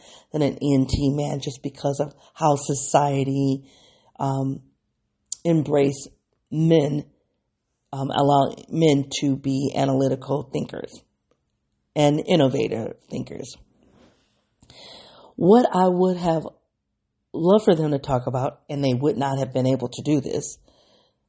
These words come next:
but I would have loved for the consideration of what does it mean to be a Black female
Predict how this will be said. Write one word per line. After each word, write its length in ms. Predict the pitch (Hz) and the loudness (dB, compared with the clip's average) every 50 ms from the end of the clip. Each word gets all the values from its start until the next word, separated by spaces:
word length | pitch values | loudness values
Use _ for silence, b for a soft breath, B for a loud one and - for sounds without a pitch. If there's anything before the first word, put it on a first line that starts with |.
| _ | _
but 440 | - 143 180 165 - - - _ _ - | 0 2 4 4 4 2 -4 _ _ -2
I 100 | 156 160 | 0 2
would 180 | 160 185 202 190 | 4 4 4 4
have 120 | 170 156 | 2 0
loved 340 | 165 165 185 190 196 196 - - | -2 0 0 0 0 -2 -4 -4
for 140 | 190 175 | -4 -2
the 80 | 170 165 | -2 -4
consideration 960 | 160 - 156 147 147 - - - 151 151 147 143 143 143 139 131 143 147 139 - | -4 -4 -4 -6 -6 -4 -2 -2 0 0 2 0 0 0 0 -2 -4 -6 -6 -6
of 180 | - 143 143 147 | -6 -6 -6 -4
what 200 | 147 156 165 160 | -2 0 0 0
does 180 | 160 151 147 156 | 0 0 -2 -4
it 120 | 143 - | -6 -6
mean 540 | 151 151 151 151 147 147 143 143 139 - - _ _ | -6 -6 -4 -4 -2 -2 -4 -4 -6 -8 -12 _ _
to 160 | - - 156 | -8 -6 -6
be 400 | 135 - 143 135 120 - - 147 | -4 -4 -4 -4 -4 -4 -4 -6
a 100 | 143 - - | -6 -8 -8
Black 440 | - 202 220 247 262 262 262 254 - | -6 -2 0 2 2 2 0 -2 -8
female 760 | - - - 139 - 120 120 123 120 - - 98 - - | -16 -10 -8 -6 -4 -4 -6 -6 -8 -10 -12 -14 -16 -20